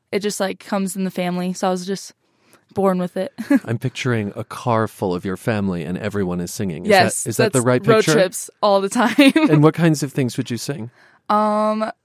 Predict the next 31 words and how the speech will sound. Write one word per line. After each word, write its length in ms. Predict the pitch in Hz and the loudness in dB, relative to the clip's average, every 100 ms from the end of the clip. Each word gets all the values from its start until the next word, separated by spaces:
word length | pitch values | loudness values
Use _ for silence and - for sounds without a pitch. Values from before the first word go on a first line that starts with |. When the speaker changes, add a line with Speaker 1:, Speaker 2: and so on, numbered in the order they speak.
| _ - | _ -6
Speaker 1:
Broadway 720 | 202 196 208 220 214 220 214 | 0 4 4 2 0 0 0
musical 500 | 214 202 220 220 208 | -4 -4 -6 -8 -6
songs, 840 | 214 196 190 190 190 196 202 - - | -4 -4 -2 -4 -6 -8 -8 -10 -12
um, 500 | 185 175 175 180 185 | -8 -6 -6 -8 -8
Selena 360 | - 214 214 190 | -8 -4 -4 -2
Gomez, 840 | 180 185 185 185 185 185 196 190 | -2 -2 -2 -4 -4 -4 -4 -4
like, 240 | 175 175 | -6 -6
you 100 | 214 | -6
know, 280 | 185 185 - _ 208 | -6 -8 -12 _ 0
uh, 300 | 190 175 185 | 0 0 -2
ninety-five 560 | 196 190 196 202 185 175 | -4 -4 -4 -4 -6 -4
seven 420 | 185 180 185 185 | -4 -4 -6 -6
songs. 560 | 190 180 180 185 - _ _ _ _ | -6 -8 -8 -12 -14 _ _ _ _
Speaker 2:
And 460 | 139 139 131 131 120 | 0 2 2 0 -4
what 280 | 135 127 143 | -2 0 2
are 60 | 135 | 0
you 260 | 120 117 | 0 0
obsessed 400 | 101 - 120 - | -2 -4 -6 -6
with 160 | 104 101 | -6 -4
right 140 | 95 | -6
now? 220 | 101 101 - _ | -6 -10 -16 _
What 80 | - | 0
are 140 | 202 202 | 2 4
you 100 | 202 | 2
listening 380 | 202 202 202 202 | 0 -2 -4 -8
Speaker 1:
Um, 60 | |
Speaker 2:
to? 60 | - _ | -12 _
Speaker 1:
I 120 | 202 220 | 0 2
really 320 | 240 269 311 | 2 0 -2
like 240 | 277 240 | -4 -6
Birdie. 600 | 175 196 185 175 175 - | -8 -4 -4 -4 -10 -14